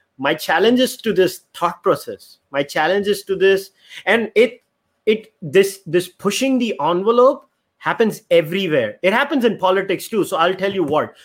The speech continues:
pushing the envelope happens in politics, where somebody might get up in the left or in the right and say, "All Hindus are like this," in India. I'm giving you an Indian context. Or, "All Muslims are like this. Oh, Muslims are just jihadis."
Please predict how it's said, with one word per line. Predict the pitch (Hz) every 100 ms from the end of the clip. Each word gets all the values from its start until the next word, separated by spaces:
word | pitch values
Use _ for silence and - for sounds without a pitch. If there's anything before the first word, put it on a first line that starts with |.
| - _
pushing | 233 220 302
the | 262 233
envelope | 190 208 214 220 240 -
happens | - 175 208 202
in | 196
politics, | - 175 185 202 196
where | 175
somebody | 175 165 165 190 202
might | 180 143
get | 127 139
up | 185 -
in | 151
the | 147
left | 131 165 202 - _ _ _ _ _ _ 147
or | 156
in | 156
the | 151 131 123
right | 123 139 175 240 - -
and | 160
say, | 156 190 196 - _ _ _ _ -
"All | 214 233 240 247 240 233 - -
Hindus | 185 190 190 202 196
are | 190
like | 180 185 165
this," | 185 208 202
in | 175 156
India. | 170 147 123
I'm | 147
giving | 170 190
you | 180
an | 143
Indian | 147 151 131
context. | 120 107 196 214 _ - _ -
Or, | 180 208 - _ -
"All | 220 240 240 233 240 233
Muslims | 208 208 208 185
are | 196
like | 185 180
this. | 165 202 208 -
Oh, | 196 226 233
Muslims | 220 226 208
are | 202
just | 190 165
jihadis." | 151 151 165 151 120